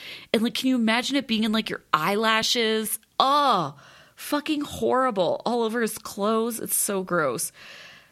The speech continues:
Do we think that Usman really wants kids, though? Or is he just like, is this just a funny troll to him? Because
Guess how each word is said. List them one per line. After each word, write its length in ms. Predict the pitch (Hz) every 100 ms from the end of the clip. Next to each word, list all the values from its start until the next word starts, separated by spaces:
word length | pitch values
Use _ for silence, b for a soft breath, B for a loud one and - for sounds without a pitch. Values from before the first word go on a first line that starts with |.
| B B _ _ -
Do 160 | - 359
we 100 | 622
think 320 | - 254 220
that 140 | 226 190
Usman 480 | 175 175 202 190 151
really 480 | 160 170 175 175 170
wants 500 | - 143 147 139 -
kids, 380 | - 135 151 -
though? 320 | 170 170 180 - _ _ _ -
Or 60 | 208
is 140 | 226
he 140 | - 403
just 220 | 254 -
like, 260 | 208 -
is 160 | 214 -
this 220 | 254 240
just 220 | - 220
a 60 | 202
funny 340 | 185 165 165
troll 320 | 160 - 151 143
to 80 |
him? 320 | 147 117 123 - _ -
Because 500 | 196 220 175 165 -